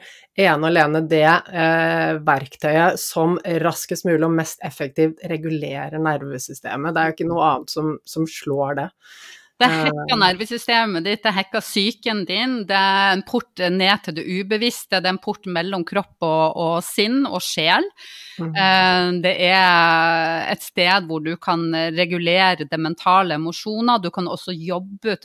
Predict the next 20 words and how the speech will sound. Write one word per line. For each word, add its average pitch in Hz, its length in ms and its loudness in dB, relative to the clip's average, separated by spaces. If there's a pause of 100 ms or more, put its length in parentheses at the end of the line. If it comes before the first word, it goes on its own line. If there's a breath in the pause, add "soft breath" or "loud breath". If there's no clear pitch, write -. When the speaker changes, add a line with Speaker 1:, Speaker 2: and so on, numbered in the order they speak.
Speaker 2:
veldig 170 280 -6
mye 160 200 -6
gamle 180 680 0 (340 loud breath)
spenninger, 190 580 -2
stress, - 440 -4
historier, 175 840 0 (100)
følelser. 196 680 2 (580 soft breath)
Eh, 175 720 4
nei, 165 680 2
altså 202 240 0
det 208 140 4
er 190 160 0
veldig 185 240 0
mye 170 160 0
spennende 165 580 -2
med 165 160 -4
pust, - 380 -6
eh, 151 520 -4
så 170 220 -8
det 156 840 -2